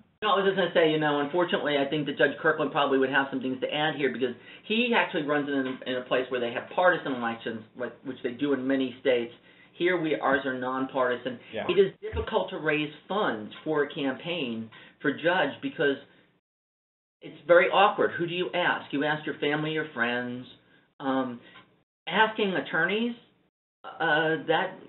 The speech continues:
Speaker 1: presents really interesting conflict of interest. Um, one of my opponents raised a lot of money from bail bondsmen, which I thought was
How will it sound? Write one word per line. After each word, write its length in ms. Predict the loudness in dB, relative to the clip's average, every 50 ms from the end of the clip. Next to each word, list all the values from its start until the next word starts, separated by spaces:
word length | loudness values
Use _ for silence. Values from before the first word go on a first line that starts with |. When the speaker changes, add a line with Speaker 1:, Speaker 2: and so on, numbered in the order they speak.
| -20 -20 -16 -10
Speaker 1:
presents 380 | -8 -6 -4 -4 -4 -4 -6 -8 -12 -20 -16 -8
really 240 | -4 0 0 0 0
interesting 320 | -2 -4 -6 -8 -8 -8 -6
conflict 380 | -4 -4 -4 -4 -6 -8 -6
of 100 | -4 -4
interest. 380 | -4 -4 -4 -6 -6 -6 -8 -10 -18 _ _ _ _ _ _ _ _ _ _ -6
Um, 200 | -2 -2 0 2
one 140 | 2 0 0
of 60 | 0
my 180 | 0 -2 -2 -4
opponents 500 | -4 -4 -4 -2 -2 0 -2 -2 -4 -4 -2
raised 320 | 0 2 2 2 0 -2
a 40 | -2
lot 260 | -2 0 0 0 0
of 60 | 0
money 240 | 0 -2 -2 -2 -4 -4
from 180 | -4 -4 -4 -2
bail 300 | 0 0 0 0 -2 -2
bondsmen, 460 | -2 -4 -4 -4 -6 -10 -10 -10 -10
which 120 | -10 -8 -8
I 120 | -8 -6
thought 180 | -6 -6 -6 -6
was 100 | -8